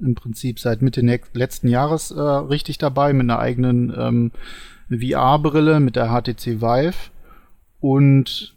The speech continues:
ähm, ich kann im Prinzip das, was Daniel gerade gesagt hat, nicht so richtig nachvollziehen. Ich komme zwar leider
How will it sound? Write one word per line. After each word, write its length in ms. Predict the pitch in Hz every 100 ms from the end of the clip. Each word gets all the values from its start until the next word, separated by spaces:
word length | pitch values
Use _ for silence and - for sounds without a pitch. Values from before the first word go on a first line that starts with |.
| _ 131
ähm, 520 | 123 123 123 127 - -
ich 340 | 120 - - -
kann 720 | - 120 127 135 131 147 - -
im 240 | 147 127
Prinzip 400 | - 113 - 117
das, 220 | 127 113
was 280 | 117 107 - _ -
Daniel 360 | 110 117 120
gerade 260 | 113 117 -
gesagt 340 | 120 120 -
hat, 100 | 113 - -
nicht 400 | 123 147 - -
so 160 | 120
richtig 420 | 127 - 147 131
nachvollziehen. 800 | 131 131 139 - 139 - 143 143 139
Ich 120 | -
komme 180 | 131 135
zwar 280 | - 117
leider 500 | 117 113 120 139 135